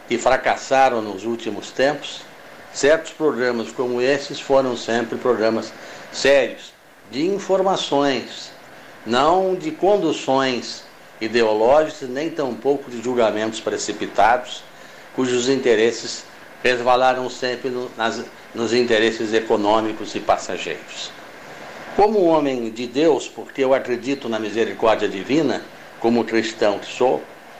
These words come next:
fico completamente meditativo e reflexivo a respeito do que aca-, está a acontecer no mundo atual.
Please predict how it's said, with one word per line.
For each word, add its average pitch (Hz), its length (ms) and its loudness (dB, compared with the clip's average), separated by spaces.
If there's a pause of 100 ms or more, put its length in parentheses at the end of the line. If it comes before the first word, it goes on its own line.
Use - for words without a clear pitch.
(140)
fico 196 460 0
completamente 127 1300 0 (600)
meditativo 156 960 0
e 143 40 4
reflexivo 131 960 0 (320)
a 123 100 4
respeito 127 580 0
do 127 100 -4
que 131 140 -2
aca-, 123 260 2
está - 300 2
a 123 80 2
acontecer 120 680 -2
no 113 140 0
mundo 107 260 0
atual. 101 380 2